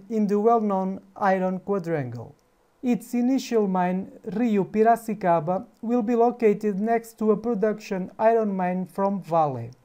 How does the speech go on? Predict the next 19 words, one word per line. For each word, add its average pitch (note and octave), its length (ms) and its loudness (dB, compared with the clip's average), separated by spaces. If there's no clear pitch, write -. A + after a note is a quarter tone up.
in A#3+ 220 2
Brazil's G#3+ 640 0
famous G3+ 600 2
Iron G#3+ 340 2
Quadrangle G3 760 -4
mining F#3 500 -4
district. F3+ 760 -10
This A#3+ 300 0
mine G#3+ 340 4
is B3+ 240 -2
expected G#3+ 640 0
to B3 140 -6
start F#3 360 0
operating G3+ 680 0
in G3+ 240 -2
Q B3+ 240 -2
four F#3+ 320 2
twenty A3 400 0
twenty-two, A3 760 -4